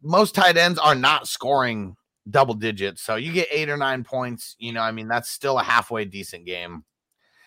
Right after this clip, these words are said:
I know, Dion Moreau, what the fuck? <laughs> Big Kong said, "Should I drop Moss for Breida?" Hell yeah, bro. Do that. Do that right away.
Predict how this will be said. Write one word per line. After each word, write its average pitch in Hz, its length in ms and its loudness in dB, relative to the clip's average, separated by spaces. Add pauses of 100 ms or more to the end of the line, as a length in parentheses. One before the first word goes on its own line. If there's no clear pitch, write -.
(120)
I 123 100 4
know, 147 240 8
Dion 127 460 4
Moreau, 180 500 8
what 139 160 6
the 117 120 -4
fuck? - 840 -4
<laughs> - 40 -10 (1200)
Big 151 200 4
Kong 160 300 8
said, 139 240 4
"Should 165 160 4
I 135 80 8
drop 139 260 6
Moss 135 320 6
for 131 160 0
Breida?" 143 420 2
Hell 143 220 2
yeah, 151 260 2
bro. 92 480 -6
Do 120 200 -12
that. 90 260 -6 (100)
Do 110 140 -12
that 123 160 -2
right 117 160 -2
away. 107 320 -6